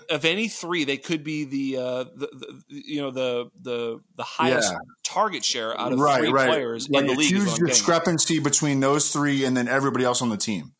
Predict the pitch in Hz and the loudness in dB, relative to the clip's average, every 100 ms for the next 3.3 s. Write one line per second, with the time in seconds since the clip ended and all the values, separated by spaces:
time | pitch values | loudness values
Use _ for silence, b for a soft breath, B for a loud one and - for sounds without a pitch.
0 | - 143 120 95 143 165 - 165 156 - | -6 -4 -2 0 0 2 2 2 2 2
1 | 151 127 127 127 127 - 120 107 98 85 | 2 2 2 4 2 0 0 0 -2 -4
2 | 101 98 110 - 90 90 87 87 _ - | -4 -2 0 -2 -4 -8 -10 -14 _ -6
3 | 98 151 107 | -4 -2 -4